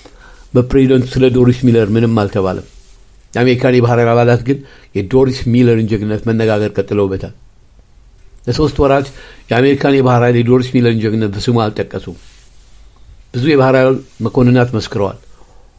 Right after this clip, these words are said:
ሌፍትናንት ኮማንደር ጆንሰን በግልጽ ጀግንነቱን እውቅና እንዲያገኝ አድርገዋል። የዛን ዘመን የአሜሪካን የባህር ኃይል መዋቅር በዘር መድሎ ላይ ስለነበር ጥቁር የባህር ኃይል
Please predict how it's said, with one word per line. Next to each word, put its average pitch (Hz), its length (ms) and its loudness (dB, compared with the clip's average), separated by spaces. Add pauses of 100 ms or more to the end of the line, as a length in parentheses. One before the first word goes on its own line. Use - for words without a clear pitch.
ሌፍትናንት 143 420 0
ኮማንደር 139 400 2
ጆንሰን 139 400 0
በግልጽ 135 380 0
ጀግንነቱን 127 640 0 (600)
እውቅና 135 300 0
እንዲያገኝ 113 500 0
አድርገዋል። 104 440 -4 (920)
የዛን 127 300 2
ዘመን 143 240 2
የአሜሪካን 127 500 2
የባህር 120 240 2
ኃይል 123 220 2
መዋቅር 123 380 0
በዘር 123 280 2
መድሎ 120 340 2 (120)
ላይ 98 160 -4
ስለነበር 160 540 0 (760)
ጥቁር 170 320 0
የባህር 151 320 2
ኃይል 151 160 2